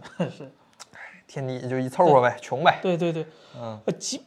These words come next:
Speaker 1: 主要是盘位的差别，还有就是网，内网速度的差别。
Speaker 2: 嗯。
Speaker 1: 现在基本入门都是千兆网了，但是说实话，如果对我们来说，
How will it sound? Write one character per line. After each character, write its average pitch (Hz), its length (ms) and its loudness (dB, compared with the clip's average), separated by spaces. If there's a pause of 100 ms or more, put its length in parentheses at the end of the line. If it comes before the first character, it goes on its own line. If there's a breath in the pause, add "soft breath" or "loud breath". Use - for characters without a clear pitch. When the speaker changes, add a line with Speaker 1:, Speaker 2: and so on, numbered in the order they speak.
(180)
Speaker 1:
主 196 80 0
要 202 100 12
是 320 100 12
盘 180 320 2
位 294 220 6
的 214 140 4
差 190 260 2
别， 165 220 2
还 220 140 6
有 156 280 6
就 170 140 -4
是 160 260 -2
网， 156 420 -4
内 262 120 4
网 180 120 4
速 285 160 -4
度 233 60 0
的 175 80 2
差 160 160 -2
别。 156 160 -4
Speaker 2:
嗯。 - 20 -4
Speaker 1:
现 269 140 -2
在 269 240 0 (220)
基 - 120 -10
本 175 160 -8
入 254 160 -4
门 160 200 -2
都 240 100 2
是 214 300 -4
千 - 180 -8
兆 254 120 2
网 147 260 2
了， 156 80 -10
但 220 100 0
是 220 80 -4
说 247 160 0
实 170 100 -4
话， 185 180 4
如 190 100 -2
果 226 100 -2
对 196 220 -6
我 147 280 -8
们 208 120 0
来 240 160 8
说， 190 260 2